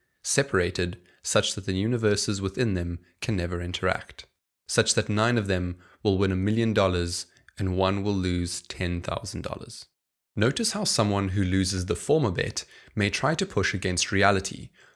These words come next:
while someone who loses the latter bet has a much easier time simply saying, "Huh, I guess I'm the one in the zero branch. Such was the price for nine out of ten multiverse branches to have rich versions of me, and now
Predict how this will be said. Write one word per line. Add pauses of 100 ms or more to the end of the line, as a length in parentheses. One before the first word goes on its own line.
while
someone
who
loses
the
latter
bet (340)
has
a
much
easier
time
simply
saying, (480)
"Huh, (540)
I
guess
I'm
the
one
in
the
zero
branch. (800)
Such
was
the
price
for
nine
out
of
ten
multiverse
branches (280)
to
have
rich
versions
of
me, (400)
and
now